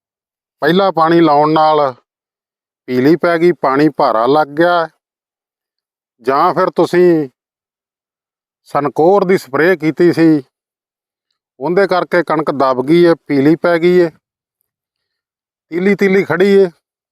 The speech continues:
ਫੁਟਾਰਾ ਨਹੀਂ ਕਰ ਰਹੀ, ਜਾਂ ਫਿਰ ਤੁਹਾਡਾ ਹਰ ਵਾਰੀ ਝਾੜ ਜਿਹੜਾ ਹੈ ਉਹ ਅਠਾਰਾਂ ਤੋਂ ਵੀਹ ਕੁਇੰਟਲ ਰਹਿੰਦਾ ਹੈ ਤੇ ਤੁਹਾਡੇ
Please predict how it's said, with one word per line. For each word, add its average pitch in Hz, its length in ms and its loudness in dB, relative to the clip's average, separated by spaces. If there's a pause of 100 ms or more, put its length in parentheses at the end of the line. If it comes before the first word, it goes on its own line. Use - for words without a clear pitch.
(260)
ਫੁਟਾਰਾ 143 460 -2
ਨਹੀਂ 151 120 -6
ਕਰ 110 200 -4
ਰਹੀ, 95 140 -4 (1900)
ਜਾਂ 143 280 -2
ਫਿਰ 180 140 -2
ਤੁਹਾਡਾ 160 440 0
ਹਰ 151 180 -2
ਵਾਰੀ 175 280 0
ਝਾੜ 139 300 0
ਜਿਹੜਾ 170 320 0
ਹੈ 170 60 0
ਉਹ 165 300 0 (720)
ਅਠਾਰਾਂ 143 300 -2
ਤੋਂ 160 180 0
ਵੀਹ 156 160 0
ਕੁਇੰਟਲ 180 360 0
ਰਹਿੰਦਾ 170 380 0
ਹੈ 143 60 -8 (680)
ਤੇ 143 100 -8
ਤੁਹਾਡੇ 156 520 0